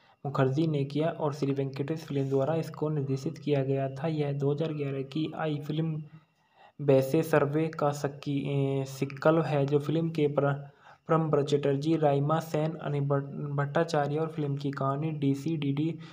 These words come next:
अभिजीत पा-, पाकराशी द्वारा एक हत्यारे खोका की गिरफ्तारी के बाद की यह फिल्म को नाटकीय रूप से तेईस जनवरी दो हज़ार बीस के,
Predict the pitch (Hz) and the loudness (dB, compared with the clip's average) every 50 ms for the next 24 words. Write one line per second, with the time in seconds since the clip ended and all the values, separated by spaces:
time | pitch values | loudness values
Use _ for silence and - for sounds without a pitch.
0 | - - _ _ _ 139 143 143 143 139 139 151 170 175 165 - 160 147 143 143 | -20 -20 _ _ _ -4 2 4 4 4 4 4 2 0 4 4 4 4 6 4
1 | 143 143 139 139 139 139 - 143 139 139 139 - 147 143 139 139 139 - - - | 4 4 4 2 0 2 4 4 4 4 2 -2 0 2 2 2 2 0 -4 -4
2 | 170 170 170 175 170 - - - _ 151 147 147 143 139 139 139 147 - - - | -2 -2 -2 -4 -6 -12 -18 -18 _ -10 0 2 2 4 4 2 2 0 -2 -2
3 | - 160 165 165 - 147 143 - 151 143 139 139 156 160 156 - - 156 139 143 | 0 0 0 2 0 -2 0 2 2 2 2 2 0 -2 -4 -2 -2 0 0 2
4 | - 156 165 165 - - - - - _ _ _ _ _ _ _ - 147 147 143 | 2 2 2 0 -4 -10 -16 -20 -20 _ _ _ _ _ _ _ -6 -4 -2 -2
5 | 139 143 143 - 147 151 160 165 - 151 143 139 139 139 139 139 143 - 156 147 | -2 0 2 2 4 4 2 0 2 2 2 4 4 2 2 0 -2 -4 -2 0
6 | 147 143 143 151 156 165 165 160 - 151 143 143 143 139 139 139 - - 170 160 | 0 0 0 0 -2 0 -2 0 0 -2 0 2 0 0 0 -2 0 0 2 2
7 | 156 147 143 147 - 160 156 156 - 147 151 165 165 160 - 143 143 143 147 151 | 2 0 -2 -2 -4 -4 -4 -2 -2 0 0 0 -2 -4 -4 -2 -2 0 -2 -2
8 | 151 151 143 139 143 143 139 139 139 151 165 165 165 - - 147 143 | 0 0 2 2 2 0 0 -2 -2 -2 -2 -2 -2 -6 -8 -8 -8